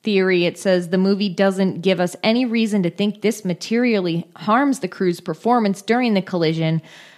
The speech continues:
but that does happen minutes later, and the engine room's efforts are key. To the failed attempts to avoid the iceberg, I won't deduct point, points here,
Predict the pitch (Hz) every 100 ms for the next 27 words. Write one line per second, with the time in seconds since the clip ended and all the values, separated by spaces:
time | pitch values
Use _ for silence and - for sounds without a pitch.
0 | _ - 180 247 226 226 233 240 208 202
1 | 185 175 185 196 180 185 190 165 147 156
2 | 160 - 202 202 190 185 180 170 - 185
3 | 180 151 - 139 - - 190 147 - -
4 | - - - _ - - 233 - - 247
5 | 302 247 - 240 233 220 - 196 175 196
6 | 202 185 - 196 - - 147 151 - 175
7 | 196 226 196 185 180 175 - - 185 175
8 | - - 214 208 185 - 220 202 151 143